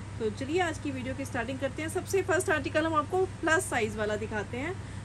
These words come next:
जो कि हमारे पास single piece बचा है। ये sales वाले articles का, अ, single piece है plus size में।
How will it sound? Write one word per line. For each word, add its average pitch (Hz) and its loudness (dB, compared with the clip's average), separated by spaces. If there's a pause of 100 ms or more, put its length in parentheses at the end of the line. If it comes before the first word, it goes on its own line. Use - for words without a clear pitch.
(120)
जो 269 -2
कि 294 0
हमारे 277 4
पास 320 2
single 302 2
piece 277 -2
बचा 226 2
है। 269 4
ये 339 6
sales 302 6
वाले 302 6
articles 277 4
का, 381 8 (460)
अ, 262 12
single 311 10
piece 330 8
है 330 12 (360)
plus 311 12
size 175 6
में। 156 -2